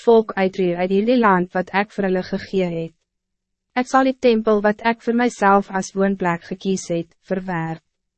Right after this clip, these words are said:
Dit sal iets word waaroor die volke sal spot.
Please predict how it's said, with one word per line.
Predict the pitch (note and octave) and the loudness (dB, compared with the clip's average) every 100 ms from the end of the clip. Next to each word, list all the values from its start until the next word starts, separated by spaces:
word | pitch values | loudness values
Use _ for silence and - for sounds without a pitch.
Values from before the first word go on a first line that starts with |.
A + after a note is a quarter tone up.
| _ _ _ _ _ | _ _ _ _ _
Dit | A3+ | -2
sal | - A#3+ | 0 2
iets | A#3 A#3+ - | 2 0 2
word | A3+ G#3+ G#3 | 2 2 0
waaroor | G3+ G3+ G3+ | 2 2 0
die | G3+ | 0
volke | G#3+ G#3 G#3 G#3 | 0 0 -2 -4
sal | F#3+ F#3+ | -2 -2
spot. | - F#3+ F3+ | -2 0 0